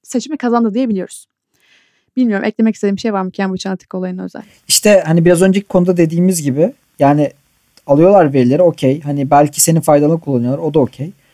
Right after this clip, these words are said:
Speaker 2: Ama hani ne için kullanıyorlar bunu? Nerede tutuluyor bunlar? Kaç-, veya işte kaybediyorlar mı bunu? Kontrollerinden çıkıyor mu? Bu tarz etkileri olabiliyor bu, bu verilerin bir yerlerde toplanmasının.
Speaker 1: İşte ben şundan korkmaya başladım Kaan. Çünkü insansın ve farkında değilsin ya,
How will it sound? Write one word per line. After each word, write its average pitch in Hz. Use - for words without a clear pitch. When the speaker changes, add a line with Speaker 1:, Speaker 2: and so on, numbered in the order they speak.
Speaker 2:
Ama 180
hani 170
ne 175
için 202
kullanıyorlar 113
bunu? 117
Nerede 165
tutuluyor 135
bunlar? 113
Kaç-, 151
veya 156
işte 165
kaybediyorlar 170
mı 156
bunu? 127
Kontrollerinden 139
çıkıyor 156
mu? 127
Bu 135
tarz -
etkileri 151
olabiliyor 147
bu, -
bu 117
verilerin 113
bir 135
yerlerde 117
toplanmasının. 120
Speaker 1:
İşte 247
ben 277
şundan 262
korkmaya 202
başladım 185
Kaan. 240
Çünkü 247
insansın 233
ve 214
farkında 208
değilsin 208
ya, 185